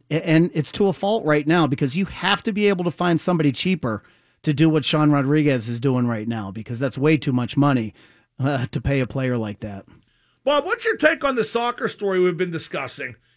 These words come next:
Speaker 2: and, and not got a lot of feedback on, like one phone call, which shows how shallow the listeners are. "Who's gonna be the backup quarterback?" The phone rings off the hook. <laughs>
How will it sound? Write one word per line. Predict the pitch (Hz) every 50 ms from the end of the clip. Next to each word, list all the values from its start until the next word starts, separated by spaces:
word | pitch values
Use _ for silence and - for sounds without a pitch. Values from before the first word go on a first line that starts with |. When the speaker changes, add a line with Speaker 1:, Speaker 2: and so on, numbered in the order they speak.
| _ _ -
Speaker 2:
and, | 208 220
and | - 233 240 247
not | 262 277 - -
got | 254 247 233
a | 214
lot | 226 220
of | 208 -
feedback | - 233 233 233 196 233 214 196 - -
on, | 185 180 180 175 170 170 160 _ _ _ -
like | 190 190 - -
one | 220 240 240 202
phone | - - 226 220 226 196
call, | - 175 165 160
which | 175 170 -
shows | 208 196 170
how | 185 175
shallow | 160 - - 190 185 196 202 196 175 160 156
the | 151 151 165
listeners | 160 185 170 - 151 165 143 113 147
are. | 175 170 156 135 120 - _ _ _ _ _ _ _ _ -
"Who's | 262 359 392 370 339
gonna | 370 349 339 320 320
be | 339 330 302
the | 277
backup | 233 - 330 349 349 339 339 311 277 254 -
quarterback?" | - 302 359 359 339 311 226 208 165 139 131 - - - 143
The | 151 147
phone | - 214 208 196 190 196
rings | 185 185 170 147
off | 190 170 160 -
the | 151
hook. | 160 190 175 156 - _ _ _ _ _ _ -
<laughs> | -